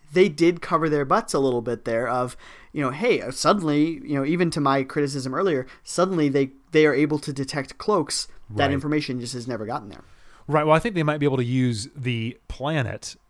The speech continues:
Speaker 1: Sure.
Speaker 2: But I'm not sure they're gonna be able to f-, I don't know. I, it,
Speaker 1: They,
Speaker 2: it,
Speaker 1: they don't
Speaker 2: it
Speaker 1: have the spore drive to be able to, to do what they were
Speaker 2: Right.
Speaker 1: trying to do.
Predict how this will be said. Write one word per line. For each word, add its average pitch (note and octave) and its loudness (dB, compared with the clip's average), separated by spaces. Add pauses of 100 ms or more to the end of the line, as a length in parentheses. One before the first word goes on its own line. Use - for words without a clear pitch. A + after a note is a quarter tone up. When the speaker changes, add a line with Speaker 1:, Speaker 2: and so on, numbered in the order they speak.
(520)
Speaker 1:
Sure. - -6 (260)
Speaker 2:
But B2+ 0
I'm B2+ 0
not C3 -4
sure C#3+ -2
they're B2+ 0
gonna A#2+ -2
be A2+ -2
able G#2 -2
to G#2 -8
f-, - -20
I D#3 6
don't A#2 2
know. F#2+ -10
I, A2+ -2
it, C#3 -8
Speaker 1:
They, F3+ 4
Speaker 2:
it, D#3+ -4
Speaker 1:
they F3 2
don't E3+ 6
Speaker 2:
it E3+ 2
Speaker 1:
have E3+ 0
the D#3 0
spore F3+ 2
drive C3+ 4
to D3 -8
be C#3+ 0
able C3+ 0
to, C3+ 0
to C3 -10
do D3 4
what C#3 2
they C#3+ -2
were B2 4
Speaker 2:
Right. A2 4
Speaker 1:
trying C3+ -2
to B2+ -4
do. C#3 -2